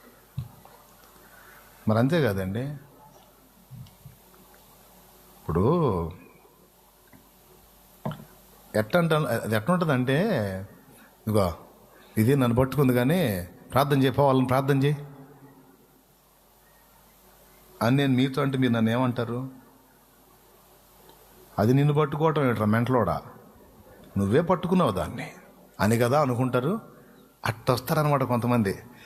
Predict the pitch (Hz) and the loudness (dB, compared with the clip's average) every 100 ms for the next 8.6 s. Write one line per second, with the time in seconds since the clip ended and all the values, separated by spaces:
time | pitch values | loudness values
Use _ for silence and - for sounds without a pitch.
0 | - - 120 135 123 123 160 151 135 135 | -6 0 2 2 0 0 2 2 0 0
1 | 127 127 151 208 123 90 - - - 139 | -2 0 0 0 0 -4 -10 -12 0 2
2 | 143 139 147 - - - 120 143 180 180 | 2 2 0 -6 -16 -2 2 2 2 2
3 | 117 104 95 131 135 123 101 120 143 156 | 2 0 -2 -4 0 0 0 2 2 4
4 | 139 135 131 135 135 123 123 139 160 147 | 2 2 2 2 2 2 2 2 2 0
5 | 107 101 110 143 101 - - - 131 185 | 0 0 2 0 0 -8 -10 -2 2 4
6 | 214 208 214 208 208 196 190 147 254 277 | 4 4 2 4 2 2 2 4 6 6
7 | 277 220 262 240 202 143 - 151 269 269 | 2 2 0 2 0 -2 -8 -6 -6 -4
8 | 277 - 254 220 208 | -6 -6 -8 -8 -12